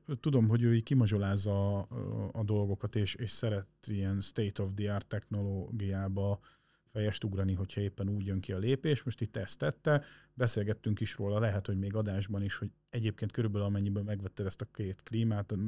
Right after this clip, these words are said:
másból megvettél volna négyet, de mégis ezt választottad, tök oké. És elmondtad, hogy mik azok, amiket ez tud, más meg nem tud. De egy hőszivattyúnál ott mit, mit tud a, az egyik, amit nem tud mondjuk a másik?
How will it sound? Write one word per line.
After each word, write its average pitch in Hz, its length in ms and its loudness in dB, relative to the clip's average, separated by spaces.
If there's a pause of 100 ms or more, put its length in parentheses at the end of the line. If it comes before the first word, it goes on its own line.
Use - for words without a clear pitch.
(160)
másból 101 400 0
megvettél 95 520 -2
volna 85 220 -4
négyet, 143 500 0 (280)
de 156 80 -4
mégis 110 300 0
ezt 95 180 -4
választottad, 101 560 -6
tök 117 200 -2
oké. 98 260 -4 (300)
És - 120 -6
elmondtad, 131 540 4
hogy 120 260 4 (100)
mik 123 240 -4
azok, 131 240 2
amiket 110 320 2
ez - 140 -4
tud, 156 300 4 (280)
más 107 280 0
meg 104 140 2
nem 98 240 2
tud. 92 220 -6 (600)
De 123 80 4
egy 113 100 2
hőszivattyúnál 143 960 4 (440)
ott - 300 -6 (300)
mit, 160 180 -4 (240)
mit 151 240 -8
tud 107 200 2
a, 101 260 2 (680)
az 117 80 -6
egyik, 113 340 2
amit 110 220 2 (260)
nem 104 140 -16
tud 98 200 -6
mondjuk 95 280 -8
a 101 40 -6
másik? 92 580 -6